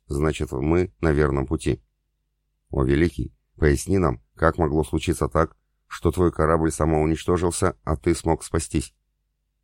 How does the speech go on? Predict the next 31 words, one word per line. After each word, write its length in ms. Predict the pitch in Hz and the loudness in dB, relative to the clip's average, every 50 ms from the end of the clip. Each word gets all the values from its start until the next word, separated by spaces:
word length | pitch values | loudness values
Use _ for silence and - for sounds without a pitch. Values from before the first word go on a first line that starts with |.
| _ _ - | _ _ -12
Дети, 580 | - 65 64 60 65 69 64 - - 69 64 62 - | -10 -8 -6 -2 -2 -2 -2 -2 -2 -4 -4 -6 -10
сущие 640 | - - - 98 104 104 - - - 90 87 82 76 | -16 -10 -4 -4 -2 -2 -4 -6 -4 -2 -2 -2 -2
дети, 440 | 67 67 76 71 - - 65 58 - _ | 0 0 -2 -2 -2 -4 -6 -8 -8 _
какая 440 | _ - - - - - - 123 101 | _ -10 -8 -6 -4 -4 -2 -2 0
война? 420 | 92 92 92 82 78 69 60 - - _ _ _ _ _ _ _ _ _ | 0 0 0 0 0 0 -2 -2 -6 _ _ _ _ _ _ _ _ _
Они 220 | - 90 92 104 98 | 0 2 2 4 4
даже 260 | 98 101 85 95 92 | 4 4 4 2 0
представить 580 | - 98 98 - - - 120 117 104 101 87 | 2 2 2 0 0 -2 0 0 2 0 -2
себе 300 | - - 78 76 82 82 | -4 -4 -4 0 2 2
этого 240 | 80 76 - 76 76 | 2 2 2 0 2
не 140 | 76 78 78 | 2 2 2
могут. 340 | 78 73 65 57 53 - _ _ _ _ _ _ _ _ _ _ _ | 2 2 0 0 -2 -6 _ _ _ _ _ _ _ _ _ _ _
И 100 | - 71 | -2 0
он 160 | 73 71 71 | 0 0 0
пожалел, 520 | 71 73 69 67 69 69 78 85 90 85 _ _ _ _ _ _ _ - | 0 -2 -2 -2 0 0 0 0 0 -2 _ _ _ _ _ _ _ -12
что 200 | - - 101 - | -4 -2 0 0
провёл 320 | - 98 98 107 107 101 | 2 4 4 4 4 2
коррекцию 580 | - 98 92 92 101 - - - - 92 87 58 | 2 2 2 2 2 -2 -2 0 2 2 2 2
их 160 | 73 78 - | 0 -2 -2
сознания, 560 | - 73 71 69 80 80 82 85 82 82 78 | 0 0 2 2 2 2 4 4 4 4 4
убрав 320 | 76 71 62 64 78 78 | 2 2 2 2 2 0
человеческие 600 | - - 71 69 67 67 65 - 73 - - 69 67 | 0 0 -2 0 0 0 -2 -4 -6 -6 -4 -6 -6
составляющие. 840 | - 65 62 - 69 65 65 64 60 55 - - 57 55 50 - _ _ _ _ _ _ _ _ _ _ _ _ _ _ | -4 -6 -6 -2 -2 0 0 0 0 -2 -4 -4 -4 -6 -6 -6 _ _ _ _ _ _ _ _ _ _ _ _ _ _
Сейчас 440 | - - 65 - - 82 80 76 67 | -6 -6 -4 -2 0 0 0 0 0
бы 140 | 67 76 | 0 0
у 40 | 76 | 2
меня 220 | 73 76 76 78 73 | 2 2 2 2 0
были 240 | 71 71 78 73 | 0 2 0 0
соратники 640 | 69 - - 71 67 76 87 - - 85 82 - - 90 | 0 -2 -2 -2 0 0 0 0 0 -2 -2 -2 -2 -2
и 220 | 87 - - 76 | -2 -2 -4 -4
единомышленники, 1040 | 76 78 78 71 69 73 73 76 78 80 80 - - 69 67 64 - - - - | -4 -2 -2 -2 -2 0 0 0 0 0 -2 -2 -2 -2 -2 -2 -2 -4 -6 -8